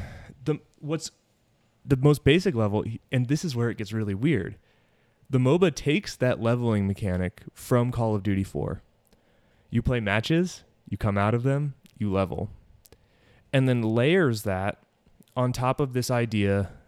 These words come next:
that there are different characters who have different abilities. And it says, "Okay,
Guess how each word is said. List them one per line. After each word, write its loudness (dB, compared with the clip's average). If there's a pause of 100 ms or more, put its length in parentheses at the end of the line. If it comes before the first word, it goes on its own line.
that -2
there 2
are 2
different -4
characters -2
who 4
have 2
different -2
abilities. -2 (600)
And -2
it -4
says, 0 (320)
"Okay, 2